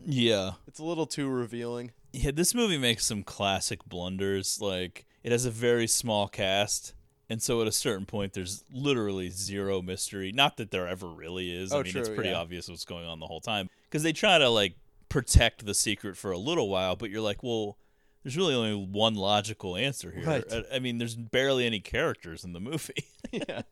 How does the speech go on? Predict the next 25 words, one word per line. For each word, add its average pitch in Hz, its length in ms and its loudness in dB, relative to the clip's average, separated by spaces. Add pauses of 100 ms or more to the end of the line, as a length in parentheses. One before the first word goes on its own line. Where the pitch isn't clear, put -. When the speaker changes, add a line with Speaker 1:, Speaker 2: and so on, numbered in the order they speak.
(420)
Speaker 1:
Gary 190 320 10
comes 139 320 4
back 92 340 0
to 95 100 -4
the 85 120 -2
house. 67 320 -10
He 170 140 0
reveals 120 540 4
that 95 140 -2
he's 98 260 0
the 98 80 -2
one 90 200 -2
that 73 120 -12
cleaned 90 320 -6
everything 80 460 -8
up, 78 200 -8
and 92 140 -8
he 139 100 -4
always 131 400 2
just 113 140 2
seems 104 240 -2
to 87 60 -10
be 87 120 -6
lingering 85 540 -8
around. 78 540 -10